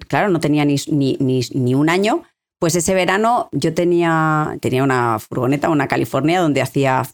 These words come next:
prácticamente vida. Con ella me desplazaba y mis padres con su autocaravana. Entonces, ese primer año fue muy divertido porque estuve dos año-, dos meses en Aragón, ellos vinieron y hacían los mismos turnos que yo, veinte días de trabajo, diez días a su casa.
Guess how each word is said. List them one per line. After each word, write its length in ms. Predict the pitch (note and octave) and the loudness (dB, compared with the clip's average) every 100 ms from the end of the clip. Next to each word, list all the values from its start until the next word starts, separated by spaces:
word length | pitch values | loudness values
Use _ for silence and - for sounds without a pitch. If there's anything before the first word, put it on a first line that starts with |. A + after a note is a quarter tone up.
| _ _ - | _ _ -6
prácticamente 580 | C#3 - C3+ C#3+ C3 C#3+ | -4 -2 0 0 0 0
vida. 400 | F3 A3 F4 _ _ - | 2 0 -4 _ _ -6
Con 180 | D3+ D3 | -2 2
ella 140 | D3+ | 2
me 100 | D3+ | 0
desplazaba 720 | D3+ - C#3+ D3+ F#3+ C#4+ - _ _ | -2 -2 -4 -2 -2 -2 -6 _ _
y 80 | F3 | -2
mis 160 | D#3+ C#3 | 0 0
padres 260 | D3 D#3+ | 0 0
con 160 | - F#3+ | -2 -4
su 100 | - | -2
autocaravana. 720 | D#3+ D3 C#3 C#3+ G3 A3+ D#3+ - - - - | -2 0 0 2 2 0 -4 -12 -16 -12 -4
Entonces, 320 | F3+ F3+ F#3 | 0 2 2
ese 180 | A3 A3+ | 0 -2
primer 400 | F3 F#3+ F#3+ F#3+ | 0 2 2 2
año 200 | G#3+ G3 | 2 0
fue 120 | - | 0
muy 140 | D#3+ E3 | 2 2
divertido 400 | E3+ D#3 A#3 A#3 | 2 2 0 0
porque 160 | E3+ | 0
estuve 300 | D#3 E3 D#3+ | 0 0 0
dos 200 | E3 D#3+ | 0 0
año-, 260 | F3 F3 E3 | 0 2 2
dos 260 | F3+ F3 - | 0 0 0
meses 400 | F3 F#3 F3 - | 0 0 0 0
en 460 | E3 D#3+ D#3+ E3 | 2 2 2 2
Aragón, 480 | D#3 D#3 F3+ C4+ E4+ | 2 2 2 2 2
ellos 260 | D#3+ D#3 D3+ | 2 2 2
vinieron 440 | D3+ E3 G3 E4+ G#4 | 2 2 2 0 0
y 180 | F3+ D#3+ | 0 0
hacían 320 | D3+ E3 F3+ | 0 0 2
los 140 | D#3+ | 2
mismos 260 | F3 F3 D#3+ | 2 2 0
turnos 300 | D#3+ C#3+ C#3 | 0 0 0
que 120 | C3+ | -2
yo, 140 | C#3 F3+ | 0 0
veinte 240 | E3+ F3 | 0 0
días 160 | F3+ F3+ | 0 0
de 60 | |
trabajo, 420 | F3 B3 C#4+ E4 D#4 | 0 -2 0 -2 -2
diez 280 | A3 F#3+ F3 | -2 0 0
días 220 | F3 D#3 | 0 0
a 20 | |
su 160 | D3+ - | -2 -4
casa. 320 | A#2+ - | -4 -6